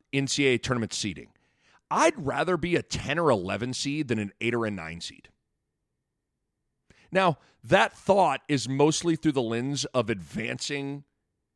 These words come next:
past the first weekend into the Sweet sixteen. But I, I think the reality is the caliber of competition for your first round is, is pretty similar if, if you're facing an eight seed or a six or a seven seed.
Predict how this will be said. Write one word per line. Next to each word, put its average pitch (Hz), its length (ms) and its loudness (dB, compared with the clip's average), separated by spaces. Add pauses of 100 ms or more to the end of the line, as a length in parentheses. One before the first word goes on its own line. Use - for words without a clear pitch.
(460)
past - 420 0
the 139 80 -4
first 135 300 -6
weekend 127 380 -4
into 117 200 -8
the 104 100 -8
Sweet 120 260 -8
sixteen. 110 600 -10 (2000)
But 147 100 2
I, 180 180 0
I 151 120 6
think 226 220 -2
the 175 100 2
reality 143 560 0
is 117 100 -4
the 127 100 -8
caliber 214 480 2
of 165 120 0
competition 143 640 -2
for 131 120 -4
your 113 120 -2
first 127 320 -2
round 117 500 -2
is, 110 220 -4 (240)
is 160 100 2
pretty 370 240 2
similar 147 720 0
if, - 280 -6
if - 140 -4
you're 151 140 -4
facing 139 400 -8
an 98 180 -14
eight 127 240 -10
seed 127 500 -4
or 101 180 0
a 87 60 -6
six - 320 -4
or 123 60 0
a 107 60 -2
seven 110 340 -6
seed. 107 460 -4